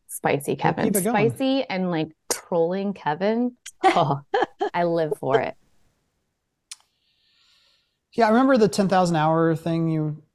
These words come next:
Speaker 2: schooled us on, Julie. I
Speaker 1: <laughs>
Speaker 2: think that's, so I just got exposed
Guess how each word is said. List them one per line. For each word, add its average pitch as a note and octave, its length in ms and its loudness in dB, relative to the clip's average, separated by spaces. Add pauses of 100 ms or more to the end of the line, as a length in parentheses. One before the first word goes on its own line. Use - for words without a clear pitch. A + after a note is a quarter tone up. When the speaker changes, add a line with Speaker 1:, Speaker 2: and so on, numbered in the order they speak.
(440)
Speaker 2:
schooled D3+ 360 -4
us D3 160 -6
on, D3 280 -4
Julie. D3+ 500 -4 (640)
I E3 200 4
Speaker 1:
<laughs> - 20 0
Speaker 2:
think G3+ 640 -2 (300)
that's, E3 680 -2 (420)
so G#3 140 2
I F3 100 4
just F3 160 0
got F3 120 4
exposed D3+ 760 -2